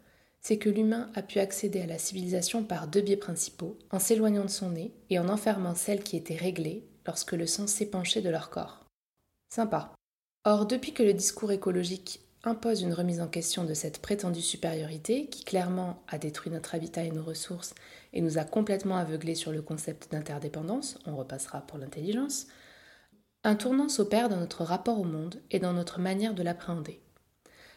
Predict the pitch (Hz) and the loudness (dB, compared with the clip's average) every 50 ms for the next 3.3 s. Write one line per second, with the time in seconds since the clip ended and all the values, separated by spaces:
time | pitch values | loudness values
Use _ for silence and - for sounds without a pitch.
0 | _ _ 196 185 180 208 214 - - 269 262 262 269 - - 175 180 190 196 208 | _ _ 2 2 2 2 -2 0 2 2 2 2 2 2 4 4 6 6 8 6
1 | 202 202 202 196 196 196 196 196 196 185 - - 190 185 180 185 - - 185 - | 6 6 4 2 0 -2 -2 -4 -4 -4 0 2 2 2 2 0 -4 -6 -12 -6
2 | - 202 196 196 - - 196 190 202 196 - 151 151 - 156 151 180 185 180 - | -6 -4 -4 -4 -2 -2 0 0 0 0 -2 -4 -6 -8 -4 0 0 0 0 0
3 | - 196 190 185 - - | -2 -2 -4 -4 -8 -14